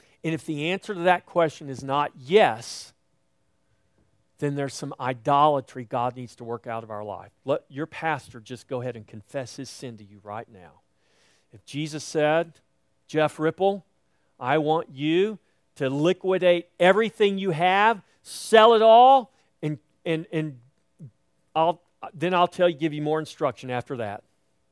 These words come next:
That's what he did with Abraham. I'm just gonna confess to you right now, you better be praying for your pastor because I, I would have a hard time doing that.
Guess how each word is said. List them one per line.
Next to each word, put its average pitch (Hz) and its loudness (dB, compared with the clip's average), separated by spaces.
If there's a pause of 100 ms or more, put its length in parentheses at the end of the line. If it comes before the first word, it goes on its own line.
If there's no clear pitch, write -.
(600)
That's 151 -2
what 156 0
he 139 -10
did 147 -6
with 147 -10
Abraham. 107 -4 (1500)
I'm 151 0
just 151 -12
gonna 147 -4
confess 156 -6
to 160 -16
you 139 -8
right 135 -2
now, 135 -6
you 123 -10
better 131 -6
be 113 -14
praying 139 -6
for 143 -18
your 139 -12
pastor 123 -10
because 117 -16
I, 120 -4
I 120 -10
would 117 -10
have 113 -10
a 104 -18
hard 117 -12
time 110 -16
doing 101 -20
that. 90 -20